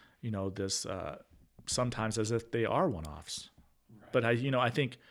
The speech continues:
Speaker 1: we have to realize that scripture is speaking to us not just as the one-offs, but actually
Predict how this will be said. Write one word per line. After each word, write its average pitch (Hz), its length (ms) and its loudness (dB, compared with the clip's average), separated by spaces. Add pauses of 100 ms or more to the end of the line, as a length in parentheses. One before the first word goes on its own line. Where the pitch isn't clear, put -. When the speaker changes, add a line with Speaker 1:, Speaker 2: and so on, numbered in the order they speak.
(280)
Speaker 1:
we 131 120 2
have 143 180 4
to - 80 -4
realize 117 360 2
that 104 80 -4
scripture - 360 -4
is 110 60 -4
speaking 113 440 -4
to - 140 -8
us 101 360 -4 (720)
not 120 220 0
just 117 300 2
as 107 260 -4
the 95 80 -4
one-offs, 98 720 -4
but 107 100 0
actually 110 580 2